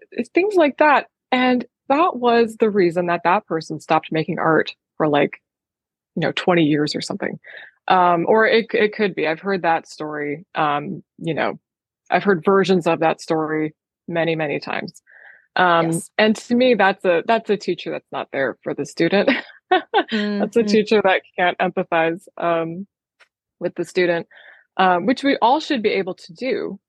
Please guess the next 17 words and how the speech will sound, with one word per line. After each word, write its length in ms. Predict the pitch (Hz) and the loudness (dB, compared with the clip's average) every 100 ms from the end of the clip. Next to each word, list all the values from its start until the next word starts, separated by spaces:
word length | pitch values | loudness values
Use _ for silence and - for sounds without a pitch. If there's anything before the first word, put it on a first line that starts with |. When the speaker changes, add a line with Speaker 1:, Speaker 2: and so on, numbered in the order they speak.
| _ - | _ -8
Speaker 1:
right? 300 | 170 170 190 | 0 0 0
Speaker 2:
Mm-hmm. 120 | - | 0
Speaker 1:
I, 220 | 180 180 - _ _ _ _ - | 0 0 -2 _ _ _ _ -2
I 140 | 240 | 0
really 300 | 269 226 190 | 0 0 -2
do 200 | 170 175 | -2 -4
think 320 | 160 165 156 - _ _ _ - | -4 -8 -8 -14 _ _ _ -2
that 100 | - | 2
on 240 | 196 226 | 2 2
the 60 | 170 | 0
whole, 440 | - 170 170 190 _ _ _ _ - | 0 0 0 -4 _ _ _ _ -2
uh, 260 | 170 165 - | 2 2 2
artists 360 | 185 208 190 - | 2 2 0 -4
are 80 | 170 | -6
some 200 | - 170 | -6 -8
of 160 | 156 147 | -6 -4
the 260 | 160 151 | -4 -4